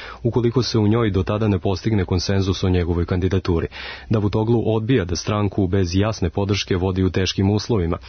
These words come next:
Na vanrednom kongresu za dve nedelje izvršni odbor Partije pravde i razvoja biraće svog novog lidera, ali i premijera Turske, budući da je prema statutu stranke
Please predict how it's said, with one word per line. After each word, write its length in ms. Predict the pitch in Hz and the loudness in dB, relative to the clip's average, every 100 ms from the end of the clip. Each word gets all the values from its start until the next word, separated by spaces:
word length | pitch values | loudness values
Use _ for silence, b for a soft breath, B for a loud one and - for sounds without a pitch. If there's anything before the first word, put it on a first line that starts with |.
| B B - | B B -4
Na 100 | 101 | -2
vanrednom 480 | 95 98 98 90 82 | 0 0 0 0 -2
kongresu 560 | 101 110 127 - 104 | -2 0 0 0 0
za 160 | 85 90 | 0 0
dve 180 | 95 107 | 0 0
nedelje 420 | 110 131 123 104 | 0 0 2 2
izvršni 360 | 113 120 - | 2 0 0
odbor 320 | 107 120 123 95 | 0 2 0 0
Partije 460 | 104 107 123 107 | -2 -2 0 0
pravde 460 | 87 110 117 104 107 | 0 -2 -2 0 0
i 160 | 104 | 2
razvoja 460 | 98 104 107 123 113 | 0 0 0 0 2
biraće 540 | 98 117 123 104 95 - | 2 2 2 0 0 -2
svog 340 | - 117 95 | -2 0 2
novog 340 | 92 110 113 | 2 2 0
lidera, 480 | 90 90 101 127 135 98 | 0 2 2 0 0 0
ali 200 | 117 135 | -2 0
i 180 | 127 | 0
premijera 500 | 120 123 120 120 120 | 0 2 2 2 2
Turske, 460 | 98 135 123 - 85 | 0 0 0 0 -2
budući 440 | 82 92 92 - | 0 2 2 0
da 120 | 98 85 | 0 0
je 240 | 85 90 | 0 -4
prema 420 | - 87 80 85 | -4 -2 0 -2
statutu 460 | - 80 104 113 127 | -4 -4 0 0 0
stranke 340 | - 120 120 | 0 -2 0